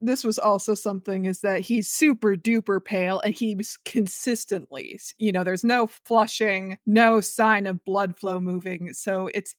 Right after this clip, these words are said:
unclear if he has much blood flow in there. Yeah, yeah, we know Harry's blood is in his veins, and the blood wards are done now, and Lily's protections are done, but it's un-,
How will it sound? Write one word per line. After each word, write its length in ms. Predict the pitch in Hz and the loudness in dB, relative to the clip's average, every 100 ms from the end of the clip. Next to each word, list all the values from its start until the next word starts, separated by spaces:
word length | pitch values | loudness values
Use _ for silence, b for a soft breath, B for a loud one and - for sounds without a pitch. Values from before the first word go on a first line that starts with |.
| _ - | _ -2
unclear 500 | 254 349 - 330 277 | 0 0 0 2 4
if 180 | 226 - | 2 0
he 200 | 220 208 - | -4 -4 -6
has 420 | 185 233 254 185 175 | 0 4 4 2 -8
much 320 | 175 - - | -12 -12 -8
blood 280 | 190 143 185 | -6 -6 -8
flow 240 | 175 160 | -8 -8
in 80 | - | -6
there. 160 | - - | -6 0
Yeah, 220 | 254 262 | 2 4
yeah, 240 | 262 247 | 4 2
we 160 | 226 233 | 2 2
know 340 | 226 226 208 | 4 4 2
Harry's 600 | 196 208 202 202 185 - - _ _ | 0 0 2 0 -4 -8 -18 _ _
blood 280 | 202 202 185 | 4 6 4
is 160 | 175 | 0
in 120 | 190 | 0
his 240 | 180 180 165 | -2 -4 -4
veins, 640 | 180 170 170 165 156 - | -4 -2 -2 -4 -8 -10
and 260 | 160 226 175 _ | -8 -10 -16 _
the 80 | 202 | 0
blood 260 | 196 185 170 | 4 2 2
wards 300 | 170 165 185 | 0 0 0
are 80 | |
done 260 | 170 180 175 | 0 0 2
now, 200 | 165 170 | 0 0
and 120 | 165 | 2
Lily's 280 | 180 175 170 | 2 2 -2
protections 500 | - 180 175 - 165 | -6 -8 -6 -10 -6
are 100 | 175 | -2
done, 400 | 175 180 175 175 b b _ | 2 2 2 -2 b b _
but 300 | 190 226 220 | 2 4 6
it's 160 | 226 - | 4 4
un-, 300 | 262 330 | 2 2